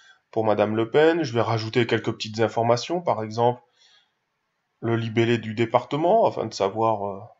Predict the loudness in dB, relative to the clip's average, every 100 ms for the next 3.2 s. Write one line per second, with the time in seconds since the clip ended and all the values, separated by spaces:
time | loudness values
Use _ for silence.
0 | _ -20 -20 _ -20 _ -12 -10 -8 -10
1 | -10 -16 -6 -6 -4 -4 0 0 0 -2
2 | -2 -6 -6 -6 -4 -2 0 -2 0 0
3 | 0